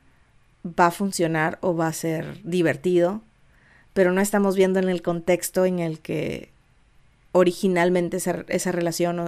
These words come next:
esa amistad está llevando a cabo. Entonces, por ejemplo, en el contexto laboral, si esa persona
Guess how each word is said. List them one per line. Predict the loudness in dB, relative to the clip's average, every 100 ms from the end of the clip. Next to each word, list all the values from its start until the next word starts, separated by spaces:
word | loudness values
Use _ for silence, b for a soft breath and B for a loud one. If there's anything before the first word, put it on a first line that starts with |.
| -6
esa | -6
amistad | -6 -8 -8 -8 -8 _ _
está | -8 -8 -8
llevando | -8 -8 -6
a |
cabo. | 0 2
Entonces, | 2 -2 -8
por | -10
ejemplo, | -8 -4 -2 -4
en | -4
el | -8
contexto | -6 -6 -4 -2
laboral, | 2 4 4 2 -2 b b b b b b b b b b _ -2
si | 0
esa | 2 0
persona | -2 -2 -2 0 -2